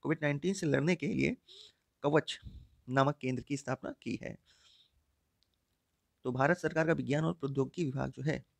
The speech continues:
उसने कवच नामक, अ, केंद्र की स्थापना की है कोविड नाइनटीन से लड़ने के लिए। कोविड नाइनटीन योद्धा कल्याण योजना मध्य प्रदेश ने शुरू की। कोविड नाइनटीन लक्षणों की रैपिड स्क्रीनिंग के लिए तिरंगा नामक वाहन लॉन्च किया गया।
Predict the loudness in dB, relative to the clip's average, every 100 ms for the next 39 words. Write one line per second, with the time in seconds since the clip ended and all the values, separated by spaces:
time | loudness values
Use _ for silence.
0 | _ -10 -8 -2 0 0 0 -2 -2 -6
1 | _ _ -20 -20 -20 _ -6 -2 0 -2
2 | -2 -2 -2 -2 -4 -4 -4 -4 -2 -4
3 | -2 -6 -6 -6 -6 -6 -12 -18 -20 _
4 | _ _ _ _ _ _ _ _ 0 0
5 | 2 0 0 -6 -6 -10 _ -4 0 0
6 | 0 -2 2 2 4 2 0 -6 -6 _
7 | _ _ _ -4 0 0 0 -4 -6 -8
8 | -10 -8 -12 _ _ _ _ _ _ _
9 | _ 2 4 4 4 2 0 0 0 -4
10 | -2 2 2 2 -2 -6 -6 -4 -2 0
11 | 0 -4 _ _ _ _ _ _ _ 0
12 | 4 4 2 -2 _ -2 0 0 0 -2
13 | -2 -2 -2 -4 -4 -4 -4